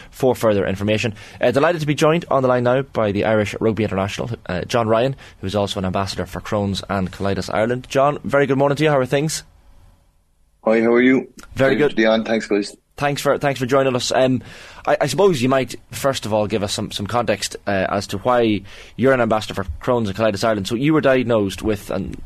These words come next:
Speaker 1: some people mightn't be aware of this, uh, you were diagnosed with ulcerative colitis back in August of twenty eleven. Maybe tell us a little bit about your story.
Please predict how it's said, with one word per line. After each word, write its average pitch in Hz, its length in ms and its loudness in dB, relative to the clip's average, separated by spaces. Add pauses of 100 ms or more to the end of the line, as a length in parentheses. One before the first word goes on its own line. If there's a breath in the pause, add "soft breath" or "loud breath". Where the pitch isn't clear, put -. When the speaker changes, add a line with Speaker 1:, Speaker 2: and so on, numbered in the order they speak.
Speaker 1:
some - 140 0
people 123 180 0
mightn't 95 240 -2
be 95 80 -2
aware 113 200 4
of 117 80 -2
this, 92 240 -4 (400 loud breath)
uh, 107 220 0 (120)
you 131 100 2
were 131 60 2
diagnosed 135 380 2
with 113 160 -2
ulcerative 113 520 0
colitis 107 440 -2
back 107 220 -4
in 98 120 -4
August 107 360 -2
of 95 80 -10
twenty 107 240 -2
eleven. 104 260 0
Maybe 151 160 -2
tell 139 160 0
us 113 100 -4
a 120 40 -2
little 110 140 0
bit 110 120 0
about 90 160 0
your 95 140 -2
story. 87 340 -4